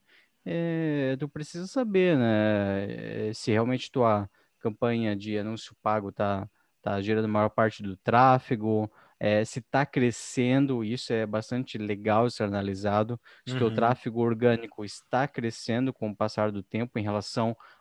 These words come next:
Speaker 1: ao mês anterior, em relação ao trimestre anterior. Então, tu consegue saber se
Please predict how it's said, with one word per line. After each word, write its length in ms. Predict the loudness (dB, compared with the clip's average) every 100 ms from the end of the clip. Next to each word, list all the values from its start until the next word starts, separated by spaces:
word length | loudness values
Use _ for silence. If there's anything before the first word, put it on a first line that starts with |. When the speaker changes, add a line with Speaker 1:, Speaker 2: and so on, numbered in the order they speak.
| -8
Speaker 1:
ao 80 | -6
mês 240 | -4 -6
anterior, 600 | -4 -4 -2 0 2 2
em 120 | 0
relação 600 | -2 -6 -6 -6 -4 -6 -10 _ _ -2
ao 380 | 4 4 4 0
trimestre 520 | -2 -2 0 -2 -4
anterior. 680 | -6 -4 -4 -2 2 2 2 -2 -20 _ _ _ _ _ _ _ _ _ -18
Então, 220 | -2 0 0
tu 100 | -4
consegue 460 | -8 -2 -2 -2
saber 500 | 0 0 4 6 6 4
se 380 | 0 2 2